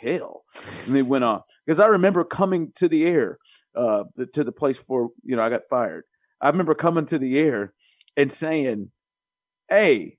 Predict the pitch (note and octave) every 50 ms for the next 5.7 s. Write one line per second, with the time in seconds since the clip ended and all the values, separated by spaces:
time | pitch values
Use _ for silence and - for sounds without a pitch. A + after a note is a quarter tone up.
0 | _ _ _ _ _ _ _ _ _ _ _ _ _ - - - _ _ _ _
1 | _ _ _ _ _ _ - - C#4 - - F3+ E3 D#3 D3+ D3+ D3 B2 - C4+
2 | D4+ E4 E4 C4+ A3 E3 C3+ B2 A2+ G#2+ A2+ - - - A#2 F#2 - - - _
3 | _ _ _ _ _ _ _ _ _ _ _ _ _ _ _ - D#3+ F3 F3 F3
4 | F#3+ G#3 A3+ - _ _ _ _ _ _ - F3 B3 D4 - - _ _ _ _
5 | _ _ _ _ _ _ _ - F#3+ C#4 D4 A#3 -